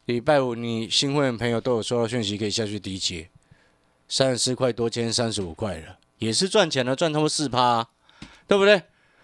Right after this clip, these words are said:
各位所有好朋友，你有没有发现，你今天我再跟各位再讲一次哈，你有没有发现一件事情？阿翔老师做短线为什么胜率能够这么高？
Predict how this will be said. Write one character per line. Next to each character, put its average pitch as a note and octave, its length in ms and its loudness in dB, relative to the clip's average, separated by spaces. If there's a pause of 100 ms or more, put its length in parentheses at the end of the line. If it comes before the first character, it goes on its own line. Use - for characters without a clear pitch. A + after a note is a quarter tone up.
(160)
各 B3 100 2
位 C4 140 6
所 G3+ 180 2
有 G#3 140 10
好 D#3 120 6
朋 D3+ 160 0
友， D3+ 120 4
你 F#3 80 2
有 A3 60 2
没 F#3+ 100 6
有 E3+ 40 4
发 E3+ 160 6
现， E3 180 2
你 C3+ 100 0
今 F3+ 200 0
天 F3 300 4
我 B2 160 0
再 D#3+ 180 4 (120)
跟 D3+ 160 -2
各 D3 100 2
位 D3+ 100 4
再 C#3+ 140 2
讲 F2 300 -4
一 F2 40 -10
次 F#2 300 0
哈， F2+ 240 -14 (920)
你 E3 100 2
有 F#3+ 40 4
没 F#3 40 4
有 F3 40 4
发 F3 100 6
现 E3 140 2
一 D3 40 0
件 C#3 200 2
事 B2 160 0
情？ F#2 160 -6
阿 C#3+ 100 0
翔 D3 140 2
老 G#2 80 0
师 C#3 160 0
做 C#3+ 240 2
短 E2+ 240 -6
线 B2+ 140 0
为 C3 100 2
什 G2 100 -8
么 E2+ 60 -14
胜 A2+ 220 -2
率 G#2+ 140 -2
能 F2 120 -10
够 F#2+ 140 -4
这 G2 100 -6
么 E2 140 -14
高？ - 240 -10